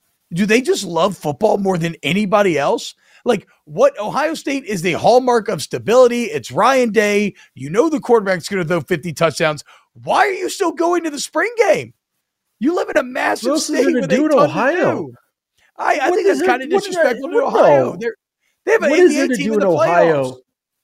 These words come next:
Speaker 2: What
Speaker 1: They
Speaker 2: is
Speaker 1: have an
Speaker 2: there
Speaker 1: N B A team
Speaker 2: to
Speaker 1: in
Speaker 2: do in
Speaker 1: the
Speaker 2: Ohio
Speaker 1: playoffs.
Speaker 2: this time of year? It's still a little bit nippy. I, I, there's no, like, bodies of water anywhere around, I don't believe.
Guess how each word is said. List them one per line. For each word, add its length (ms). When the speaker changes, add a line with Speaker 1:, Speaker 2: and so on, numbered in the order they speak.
Speaker 2:
What 160
Speaker 1:
They 60
Speaker 2:
is 100
Speaker 1:
have 100
an 60
Speaker 2:
there 80
Speaker 1:
N 40
B 20
A 40
team 100
Speaker 2:
to 60
Speaker 1:
in 40
Speaker 2:
do 100
in 40
Speaker 1:
the 60
Speaker 2:
Ohio 300
Speaker 1:
playoffs. 60
Speaker 2:
this 100
time 220
of 80
year? 340
It's 160
still 260
a 20
little 200
bit 140
nippy. 600
I, 120
I, 100
there's 340
no, 300
like, 420
bodies 680
of 160
water 400
anywhere 380
around, 300
I 40
don't 140
believe. 520